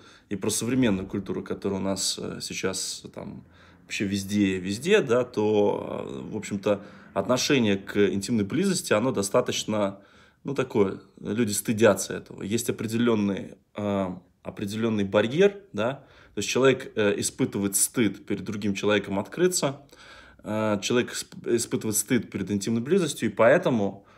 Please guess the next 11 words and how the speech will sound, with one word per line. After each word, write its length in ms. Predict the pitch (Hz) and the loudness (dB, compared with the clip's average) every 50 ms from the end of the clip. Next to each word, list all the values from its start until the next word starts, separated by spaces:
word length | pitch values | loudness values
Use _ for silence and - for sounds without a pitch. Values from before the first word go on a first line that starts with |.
| - - _ _ - | -20 -20 _ _ -8
э, 760 | - 104 107 104 101 101 101 101 90 80 82 92 - 92 104 | -4 0 2 4 6 6 6 4 2 0 -2 -6 -4 -4 -2
люди 260 | 104 131 135 120 117 120 120 107 123 | 0 0 0 2 2 2 4 4 2
этой 180 | 117 - 117 | 2 2 -2
темы 280 | 107 - 170 170 160 123 | 0 2 0 2 2 6
вообще, 520 | 107 120 - - - 120 104 95 92 - - - - - _ - | 6 6 6 4 2 2 2 2 2 -2 -8 -16 -20 -20 _ -8
э, 100 | - 98 | -8 -6
стыдятся. 600 | 98 - - 101 92 95 87 85 - - - - - _ _ _ _ _ - - - - - - - _ _ - | -6 -6 -6 -6 -4 -4 -6 -6 -6 -14 -18 -18 -20 _ _ _ _ _ -20 -20 -20 -20 -20 -20 -20 _ _ -14
И 60 | - | -14
стыдятся 500 | - - 104 101 131 139 135 - - 110 | -12 -8 -2 2 4 4 4 2 -2 0
ею 160 | 113 113 110 | 0 0 0
заниматься. 580 | 98 107 104 104 101 90 87 - - - - | 0 0 0 0 0 0 -2 -6 -10 -16 -18